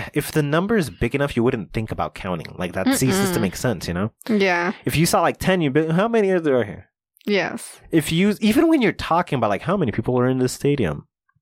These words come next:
Speaker 1: like, if you don't already know off the top of your head,
Speaker 2: You're not gonna count.
Speaker 1: you're not really putting realistic numbers, just
Speaker 2: Mm.
Speaker 1: tossing random shit out.
Speaker 2: Yeah.
Speaker 1: Because you're not really thinking about how many people there are.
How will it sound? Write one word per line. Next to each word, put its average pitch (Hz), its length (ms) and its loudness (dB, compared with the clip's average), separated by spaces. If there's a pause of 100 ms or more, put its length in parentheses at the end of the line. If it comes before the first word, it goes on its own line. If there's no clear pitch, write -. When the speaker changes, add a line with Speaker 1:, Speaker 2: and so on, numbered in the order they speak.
(120)
Speaker 1:
like, 214 100 2
if 202 80 0
you 180 60 2
don't 185 240 2
already 139 460 4
know 95 160 -2
off 107 120 -2
the 90 80 -4
top 98 220 -4
of - 60 -4
your 76 160 -2
head, 101 340 -4 (220)
Speaker 2:
You're 226 140 2
not 190 140 2
gonna 175 220 0
count. 202 300 0
Speaker 1:
you're 175 120 2
not 277 60 0
really 151 340 0 (680)
putting 196 300 0
realistic 110 560 -2
numbers, 107 320 0
just 381 180 0
Speaker 2:
Mm. 370 100 2
Speaker 1:
tossing 113 300 -2
random 101 260 -2
shit 78 180 -6
out. 78 180 -4
Speaker 2:
Yeah. 269 280 0 (240)
Speaker 1:
Because 143 240 -2
you're 147 80 -2
not 165 200 -2
really 147 220 0
thinking 151 440 -2
about 98 360 0 (360)
how - 380 -2
many 104 300 -2
people - 320 -6
there 76 260 -4
are. - 400 -6